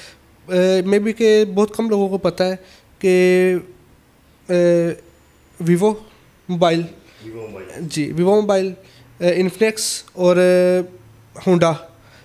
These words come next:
Speaker 1: इन्होंने ग्वादर में लैंड ले ली हुई है, लीज पे आ गई हुई है। उसके बाद सिंगार है, उधर पार्क बन गया हुआ है, सिंगार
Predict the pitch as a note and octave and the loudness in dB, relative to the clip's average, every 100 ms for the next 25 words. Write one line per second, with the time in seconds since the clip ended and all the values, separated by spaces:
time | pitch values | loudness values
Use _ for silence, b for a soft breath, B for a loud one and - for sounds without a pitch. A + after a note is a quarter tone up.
0 | b - G3 G#3 G#3 G3+ F3 F3 E3+ F#3 | b -2 0 2 0 -2 -4 0 0 0
1 | G3+ F#3 E3 F3 F3+ F3+ F#3 E3+ D3 D#3 | 0 0 2 0 -2 -2 0 0 0 0
2 | C#3 B2+ B2+ C3 _ b b b - E3+ | -2 -4 -8 -12 _ b b b -2 0
3 | F3 G#3 G3 F3 D3 D#3+ C#3 B2+ - - | 0 0 0 -2 -2 -4 -4 -6 -10 -4
4 | G#3 G3+ G3+ G3+ G#3 G#3+ G#3 B - - | 0 2 2 2 0 0 -4 B -8 -2
5 | G3+ F3+ E3+ F#3 F#3+ F3 - F3 F3+ F3 | 0 2 2 0 -4 -8 -12 -6 -6 -2
6 | E3 D#3+ F3 F3 E3+ E3+ E3 D#3+ D#3+ E3+ | -2 -2 -2 -4 -2 -2 -2 -2 -4 -4
7 | E3 | -4